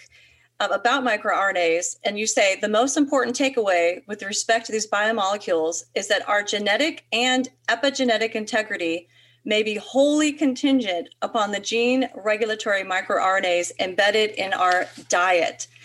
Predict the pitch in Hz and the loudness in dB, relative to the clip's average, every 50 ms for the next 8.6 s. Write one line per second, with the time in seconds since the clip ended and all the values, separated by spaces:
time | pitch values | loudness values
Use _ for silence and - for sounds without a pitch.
0 | - - - - - - _ 247 247 247 - - 254 269 294 285 254 285 294 285 | -18 -16 -16 -16 -16 -4 _ 2 4 4 4 2 2 2 4 4 4 4 2 2
1 | 285 285 285 269 - 233 240 240 240 240 262 285 269 269 247 226 220 220 226 - | 2 0 0 2 2 2 2 2 4 4 4 2 2 2 0 0 2 0 2 2
2 | 254 220 202 196 - 233 226 220 - 302 294 311 359 370 - - 330 320 320 311 | 4 4 2 4 2 0 0 2 2 4 4 4 2 2 2 2 4 4 4 4
3 | 320 294 254 269 277 269 254 240 - 208 175 160 160 170 165 - 277 - - - | 2 2 2 4 4 4 4 4 2 2 2 2 0 -2 -4 -6 -6 -4 0 0
4 | 262 - - 262 254 240 - - 233 254 262 254 247 233 226 240 - 269 262 262 | 0 2 4 4 4 4 2 2 0 2 4 4 4 2 2 2 2 4 6 6
5 | 294 339 330 - - 285 247 226 208 202 190 196 - 254 226 233 233 226 233 233 | 6 4 2 2 2 4 4 4 4 2 0 0 -2 -2 0 2 2 2 2 2
6 | 254 233 240 - 220 202 196 - - 196 190 185 - 208 - - 226 233 233 247 | 0 0 2 2 2 2 2 2 0 0 0 0 0 0 2 2 2 2 2 4
7 | 240 226 220 214 214 208 196 - 220 185 165 - - - - - - 202 196 202 | 4 4 4 4 4 4 4 4 4 4 2 0 -2 -6 -6 -2 0 2 2 4
8 | 220 247 - - 208 233 226 233 247 214 214 - | 2 0 -2 -2 -4 -2 0 2 0 0 0 -4